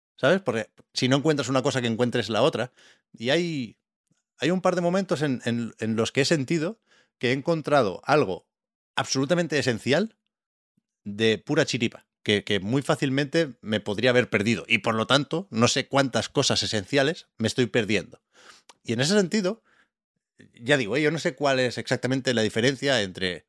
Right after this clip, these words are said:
que habrá muchas, entre Rust o Valheim y Subnautica. Pero he visto mencionado Subnautica, sobre todo, en, en análisis de, de Grounded. Y, y yo he jugado muy poco a Subnautica, pero es un juego al que le tengo mucho cariño porque a Fran le gustó muchísimo.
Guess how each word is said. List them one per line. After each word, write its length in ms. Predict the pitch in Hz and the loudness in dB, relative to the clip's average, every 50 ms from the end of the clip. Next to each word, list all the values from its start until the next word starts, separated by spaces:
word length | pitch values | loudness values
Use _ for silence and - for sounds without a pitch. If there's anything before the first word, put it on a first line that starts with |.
| _ _ | _ _
que 160 | - - - - | -14 -14 -14 -8
habrá 220 | - - 92 87 90 | -6 -4 -4 0 2
muchas, 340 | 98 101 - - - - - - - - - _ | 0 0 0 -2 -8 -12 -14 -16 -20 -20 -12 _
entre 320 | - 107 95 - 110 104 | -8 -6 -2 0 -2 -2
Rust 480 | 95 110 147 165 160 - - _ - - _ _ _ _ _ _ _ _ _ _ | 2 2 2 2 2 0 -4 _ -20 -20 _ _ _ _ _ _ _ _ _ _
o 100 | - - - | -12 -8 -4
Valheim 460 | 123 151 165 - - 180 196 220 - _ _ _ _ _ _ _ _ | -2 -2 -2 0 -2 -2 -2 -4 -8 _ _ _ _ _ _ _ _
y 100 | - 127 | -4 -2
Subnautica. 680 | - 139 110 110 127 135 123 - 104 92 - - - _ _ _ _ _ _ _ _ _ | -2 -2 0 2 2 2 2 0 -4 -10 -14 -18 -20 _ _ _ _ _ _ _ _ _
Pero 200 | 117 117 120 139 | -4 -2 0 0
he 40 | 156 | 0
visto 280 | 185 180 - - 147 | 0 -2 -2 -2 -2
mencionado 580 | 123 123 120 117 131 127 135 156 165 180 190 180 | 0 0 -2 -2 -4 -2 -2 0 2 2 0 0
Subnautica, 640 | - - 127 101 101 110 139 131 - - - - - | -2 -4 -6 -4 2 2 2 2 2 -4 -12 -12 -10
sobre 240 | - - 98 90 92 | -6 -4 -4 -4 -4
todo, 280 | - - - - - _ _ _ _ _ - | -6 -8 -12 -12 -18 _ _ _ _ _ -20
en, 260 | - 92 90 90 90 - | -14 -12 -12 -12 -8 -4
en 260 | 95 92 92 92 87 | -4 -4 -2 -2 -2
análisis 600 | 90 92 95 98 104 104 98 - 117 104 90 95 95 | -2 0 0 2 2 0 0 0 0 -2 -2 0 -2
de, 460 | 98 98 95 95 92 92 92 - - _ _ | 0 0 2 2 2 0 0 -2 -6 _ _
de 200 | - 107 107 104 | 0 2 2 2
Grounded. 440 | 95 98 95 92 85 85 80 78 - _ _ - - - - _ _ _ _ _ | 2 0 -2 -2 -4 -6 -12 -16 -20 _ _ -20 -20 -20 -20 _ _ _ _ _
Y, 580 | 127 120 117 110 107 104 101 98 95 76 - _ | -2 0 0 2 2 0 0 -2 -4 -6 -8 _
y 300 | 107 110 104 101 95 92 | 0 0 0 0 -2 -2
yo 100 | 110 143 | -2 -4
he 20 | 147 | -2
jugado 260 | - 180 170 160 147 | 0 0 0 0 0
muy 140 | 143 147 131 | -2 -6 -6
poco 240 | - 147 139 135 147 | -6 -6 -2 -2 -2
a 40 | - | 0
Subnautica, 540 | - 127 120 139 170 170 - 175 165 196 | 0 -2 0 0 0 -2 -2 -2 -2 -2
pero 100 | - 117 104 | -2 -2 -4
es 40 | 101 | -4
un 60 | 113 | -4
juego 160 | - 151 143 | 0 2 2
al 60 | 131 113 | 2 2
que 60 | 120 | 0
le 60 | 107 | 0
tengo 200 | 107 123 123 120 | 0 0 0 0
mucho 240 | 117 120 - 127 117 | 0 0 -2 0 0
cariño 320 | 117 123 156 165 160 123 | 0 0 2 0 0 -2
porque 220 | 104 95 82 90 85 | -2 -4 -2 -2 -2
a 40 | |
Fran 240 | - - 110 117 127 | 0 2 2 2 4
le 80 | 123 113 | 2 2
gustó 240 | 104 98 - - 113 | 0 0 -2 0 0
muchísimo. 480 | 107 101 - 151 - - 95 90 - | 0 0 -2 -2 -4 -4 -6 -12 -18